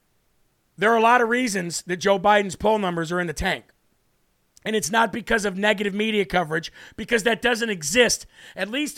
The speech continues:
on the s-, on the, uh, on the, on the spectrum that this writer's talking about. We've got the economy,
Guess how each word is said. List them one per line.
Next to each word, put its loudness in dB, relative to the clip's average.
on 0
the -4
s-, -4
on 2
the, 0
uh, 6
on 4
the, 6
on 0
the -6
spectrum 0
that -4
this -2
writer's 4
talking 2
about. -8
We've -8
got 4
the 0
economy, 2